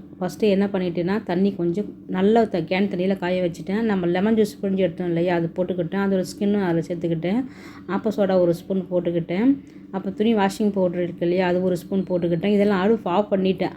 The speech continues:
அதாவது தண்ணி கொதிச்சு சூடு ஆன உடனே ஆஃப் பண்ணிட்டேன். ரொம்பவும் கொதிக்கலாம் வைக்கல, லைட்டாக கைப்பிடிக்கிற சூடு தான் இருந்துச்சு. நான் பண்ண பூஜை சாமான்ல இருந்து எல்லாமே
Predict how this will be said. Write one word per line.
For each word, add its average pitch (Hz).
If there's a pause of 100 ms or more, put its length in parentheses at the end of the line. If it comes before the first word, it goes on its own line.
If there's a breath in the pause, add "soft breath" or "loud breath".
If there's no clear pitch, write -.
அதாவது 175 (100)
தண்ணி 214
கொதிச்சு 196 (420 loud breath)
சூடு 247
ஆன 190
உடனே 208
ஆஃப் 190
பண்ணிட்டேன். 170
ரொம்பவும் 202
கொதிக்கலாம் 196
வைக்கல, 180
லைட்டாக 185
கைப்பிடிக்கிற 190
சூடு 185
தான் 190
இருந்துச்சு. 185 (560 loud breath)
நான் 214
பண்ண 208
பூஜை 208
சாமான்ல 185
இருந்து 185
எல்லாமே 196